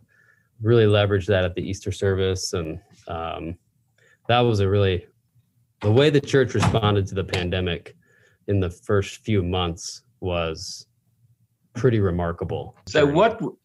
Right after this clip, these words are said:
Speaker 2: what would you say has encouraged you the most? I mean, I suppose what I'm saying,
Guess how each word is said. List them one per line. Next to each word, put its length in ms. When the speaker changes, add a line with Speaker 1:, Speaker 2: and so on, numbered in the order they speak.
Speaker 2:
what 260
would 200
you 140
say 360
has 240
encouraged 800
you 100
the 140
most? 560
I 80
mean, 200
I 100
suppose 440
what 140
I'm 180
saying, 380